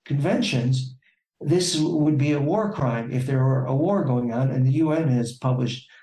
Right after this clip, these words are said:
a lot of, uh, a, a number of papers saying, well, something that's a, a war crime when there's, people are shooting each other, uh, ought to be a crime when they're, they're not.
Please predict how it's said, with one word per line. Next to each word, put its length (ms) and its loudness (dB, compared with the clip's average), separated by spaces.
a 40 -4
lot 240 0
of, 280 -2
uh, 680 -4
a, 40 -4
a 40 2
number 340 2
of 140 -6
papers 400 -2
saying, 480 0
well, 200 -2
something 420 0
that's 300 -6
a, 120 -4
a 220 -4
war 280 -2
crime 280 -2
when 140 -2
there's, 400 -2
people 320 0
are 180 0
shooting 420 0
each 200 -6
other, 340 -2
uh, 160 0
ought 180 2
to 80 4
be 180 4
a 80 -2
crime 520 0
when 320 -2
they're, 480 -4
they're 280 -2
not. 440 -2